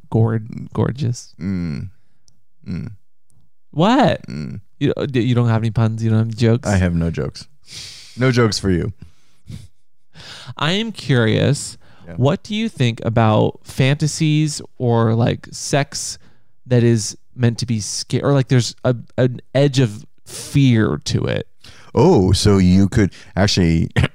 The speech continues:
Speaker 2: <coughs> when we talked about chastity, you could
Speaker 1: Which we haven't done yet.
Speaker 2: Oh, so if you're talking about chastity,
Speaker 1: Yes.
Speaker 2: um,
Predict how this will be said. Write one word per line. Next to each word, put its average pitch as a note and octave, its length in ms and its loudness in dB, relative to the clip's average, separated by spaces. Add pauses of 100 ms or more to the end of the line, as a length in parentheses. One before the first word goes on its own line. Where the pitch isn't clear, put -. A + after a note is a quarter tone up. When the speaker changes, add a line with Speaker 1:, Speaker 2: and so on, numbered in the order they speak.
(140)
Speaker 2:
<coughs> - 420 -8
when F#2 300 2
we F2 140 0
talked E2+ 280 -4
about E2 200 -4
chastity, D#2+ 640 -2 (480)
you F#2 320 0 (100)
could A#2 400 2
Speaker 1:
Which - 260 -4
we G2 160 -8 (1040)
haven't A2+ 380 -2
done A2 240 0
yet. C3 320 0 (260)
Speaker 2:
Oh, F#2+ 240 -2 (320)
so G#2 460 4
if A2 220 0
you're G#2 100 4
talking G2+ 280 2
about F2 200 2
chastity, B2 340 2 (180)
Speaker 1:
Yes. G#2 180 -2 (580)
Speaker 2:
um, G2 680 4